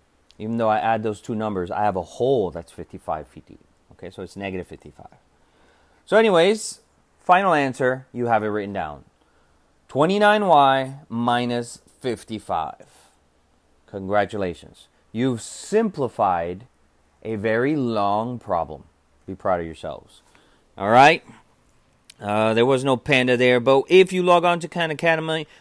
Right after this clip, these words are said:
video, you'll see that he puts a picture of a panda just to sort of balance out the Chuck Norris theme from last time.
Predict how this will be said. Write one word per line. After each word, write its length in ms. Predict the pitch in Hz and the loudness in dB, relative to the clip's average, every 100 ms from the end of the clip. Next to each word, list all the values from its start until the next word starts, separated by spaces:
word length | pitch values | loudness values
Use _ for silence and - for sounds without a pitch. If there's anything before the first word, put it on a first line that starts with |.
| _ | _
video, 300 | 151 160 160 | -2 2 4
you'll 200 | 147 143 | 4 2
see 220 | 143 151 143 | 0 -4 0
that 180 | 135 | 0
he 80 | 131 | 0
puts 240 | 127 139 127 | -2 -4 -4
a 80 | |
picture 340 | 117 135 - 135 | -4 -6 -2 -2
of 120 | 120 | -2
a 60 | 104 | -4
panda 500 | 131 120 110 110 107 _ _ _ | -4 -4 0 0 -2 _ _ _
just 260 | 123 120 - | -6 -6 -8
to 100 | 117 | -10
sort 320 | - 117 110 | -2 0 0
of 200 | 104 90 | -2 0
balance 380 | 110 107 101 - | 0 2 -2 -4
out 160 | 101 | -6
the 120 | 95 87 | -6 -10
Chuck 260 | - 98 | -12 -10
Norris 340 | 104 101 95 - | -6 -6 -6 -8
theme 220 | 107 95 | -10 -8
from 180 | 107 101 | -6 -2
last 300 | 101 104 - | -2 -4 -4
time. 320 | 101 101 | -4 -6